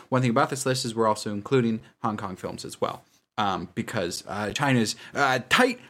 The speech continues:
iron grip on the nation, um, which should be independent and democratically run. Uh, that's just me, though. Wah, wah, wah.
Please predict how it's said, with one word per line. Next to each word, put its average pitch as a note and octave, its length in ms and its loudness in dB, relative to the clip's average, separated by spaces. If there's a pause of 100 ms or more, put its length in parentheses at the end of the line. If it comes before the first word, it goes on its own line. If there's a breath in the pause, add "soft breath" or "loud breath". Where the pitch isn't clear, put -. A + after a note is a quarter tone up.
(140 loud breath)
iron C#4 440 4
grip A#3+ 360 6
on B2 180 4
the C3 100 4
nation, A#2+ 520 2 (680 loud breath)
um, A2+ 420 0
which C3+ 160 2
should C3 240 0
be C3 120 2
independent D3+ 500 0
and C#3+ 80 -6
democratically E3 680 -2
run. F3+ 360 2 (160 loud breath)
Uh, F#3 320 8
that's G#3+ 300 6
just A#3+ 260 4
me, C#4+ 140 8
though. G3 280 4 (220 loud breath)
Wah, A3+ 140 8
wah, A3+ 180 8
wah. C4 280 6